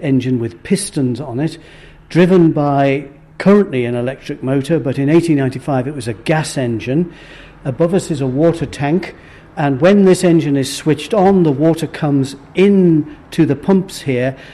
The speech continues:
and is pushed underground into that enormous red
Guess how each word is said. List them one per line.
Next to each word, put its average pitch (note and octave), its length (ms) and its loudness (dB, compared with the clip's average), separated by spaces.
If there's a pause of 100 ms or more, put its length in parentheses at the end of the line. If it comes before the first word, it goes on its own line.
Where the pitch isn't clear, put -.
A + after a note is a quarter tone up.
(140)
and C3 140 -2
is B2+ 160 -6 (100)
pushed - 360 -2
underground C#3+ 720 -2 (380)
into C#3 420 -2
that C3 300 -6
enormous C#3 840 0 (360)
red B2 480 -2